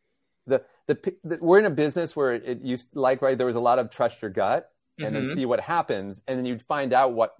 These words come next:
Speaker 1: happened <laughs> fairly
Speaker 2: You're right.
Speaker 1: quickly in a fairly specific way, right? There were only a few metrics that mattered.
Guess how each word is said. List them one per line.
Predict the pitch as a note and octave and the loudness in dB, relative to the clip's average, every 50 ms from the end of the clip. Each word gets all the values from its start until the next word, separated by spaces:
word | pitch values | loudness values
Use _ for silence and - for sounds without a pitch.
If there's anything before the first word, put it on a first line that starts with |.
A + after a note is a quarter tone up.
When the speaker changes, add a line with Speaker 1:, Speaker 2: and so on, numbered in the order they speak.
| A2+ G#2 G#2 - | -16 -16 -18 -18
Speaker 1:
happened | - - A#2+ G#2 G2+ - A2+ F#2+ F2+ F#2 F#2 - _ - - - | -12 -8 -6 -6 -6 -6 -6 -8 -8 -10 -14 -12 _ -14 -8 -8
<laughs> | F#3 - - _ _ - - _ - | -8 -8 -10 _ _ -20 -20 _ -2
fairly | F#3+ F#3+ F#3+ - D3 | 0 2 2 2 4
Speaker 2:
You're | D#3 D3 | 4 6
right. | D3 - - | 6 6 4
Speaker 1:
quickly | - - C#3+ C#3 B2+ A#2+ A2 - _ - - - - | 2 2 0 0 0 -2 -4 -8 _ -20 -20 -6 0
in | G3 F3 E3+ | 4 4 4
a | D#3+ | 4
fairly | - - G#3 G3+ G3+ F#3+ F#3+ F#3 F3 | 4 4 4 4 4 4 2 2 0
specific | - - - - F3 - - F#3 F3 - D#3 B2+ - | 0 -4 -4 -4 -2 0 0 0 2 2 0 0 2
way, | C#3+ C3 A#2+ A2+ G2 E2+ F#2 | 2 4 4 2 0 -2 -2
right? | F#2 G#2+ A2 A#2+ C3+ D3 D#3+ D#3 - _ _ _ _ _ _ _ _ | -2 0 0 0 0 -2 -4 -6 -10 _ _ _ _ _ _ _ _
There | - D#3+ | 0 2
were | E3 E3+ E3+ | 4 4 4
only | F3+ F3+ F#3 F#3 F3+ E3+ | 4 2 2 2 0 0
a | D#3 | 0
few | - - D#3+ F3 F3+ F3 | -2 -4 -2 -2 -2 -2
metrics | D#3+ D3 C#3 C#3 - - C3+ - | 0 -2 -4 -4 -6 -8 -10 -8
that | - A#2 - C3 | -8 -10 -10 -8
mattered. | C#3 D3+ D#3 D#3 D#3 D3+ D3+ D3 C#3+ C3 | -6 -4 -4 -4 -4 -4 -4 -6 -8 -10